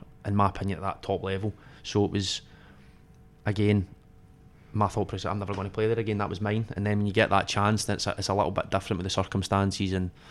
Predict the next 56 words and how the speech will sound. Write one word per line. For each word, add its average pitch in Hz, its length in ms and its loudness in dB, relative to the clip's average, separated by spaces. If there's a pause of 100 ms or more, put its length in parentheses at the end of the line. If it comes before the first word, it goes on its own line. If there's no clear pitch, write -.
(480)
and 101 140 0
everything 98 320 0
that 92 100 2
was 95 80 0
involved. 95 520 4
But 101 120 4
it - 80 -2
was - 140 -6
tough - 360 0
as 98 120 0
well 104 200 4
'cause 101 220 -6 (280)
there 101 80 -2
was 104 180 0
a 113 60 2
lot 101 140 2
of - 80 -6
criticism 107 440 -2
involved 101 360 0
with 107 120 0 (380)
it, 98 60 -4 (140)
um, 98 200 -2
which - 240 -2
I 95 60 -4 (100)
totally 98 320 0
understand. 98 560 -2
It - 80 -6
was - 240 -4 (1160)
the 95 60 -2
signings 113 380 6
that 95 100 2
were 95 80 2
made, 95 380 0 (160)
again, 107 420 0 (560)
when 95 120 -6
you 95 80 -4
look - 120 -4
back, 90 240 -6
weren't 95 180 -6
they 95 60 -4
good 98 160 -6
enough? 101 220 -4
But - 120 -4
I 98 40 -2
do 107 180 2
believe 98 480 0 (640)
at 85 120 0
that 95 180 2
time 98 120 2
they 95 60 4
should - 300 4
have 101 100 2
been 98 140 4
good 98 140 4
enough 101 200 2
to 98 80 2